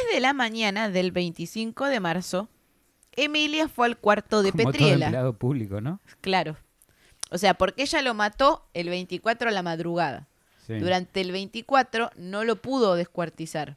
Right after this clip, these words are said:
Speaker 1: porque había gente. Pero ella sabía que al otro día el marido se iba al mercado a comprar y que las hijas no iban a estar. Entonces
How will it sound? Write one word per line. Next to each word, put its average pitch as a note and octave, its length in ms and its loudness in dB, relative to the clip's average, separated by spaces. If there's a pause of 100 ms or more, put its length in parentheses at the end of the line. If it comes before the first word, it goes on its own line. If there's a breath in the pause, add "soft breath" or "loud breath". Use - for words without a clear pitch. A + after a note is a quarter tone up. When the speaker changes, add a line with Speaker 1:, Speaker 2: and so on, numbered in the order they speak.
(120)
Speaker 1:
porque D#3 320 -8
había F#3+ 280 0
gente. F3+ 520 -6 (240)
Pero D#3 120 -6
ella G3+ 140 -4
sabía A3 380 2
que - 120 -6
al F3+ 120 -2
otro G#3+ 320 -2
día A#3+ 420 0
el D#3+ 120 -6
marido F#3 380 2
se F#3+ 120 -2
iba G3 160 2
al F#3 100 -2
mercado G#3 640 2
a D#3 120 2
comprar G3+ 680 0 (480 soft breath)
y G3+ 160 -8
que A3 160 0
las F#3 180 -4
hijas G3 220 -6
no F3+ 100 -8
iban F3 200 -4
a F3 40 0
estar. F3+ 400 4 (100)
Entonces F3+ 600 -2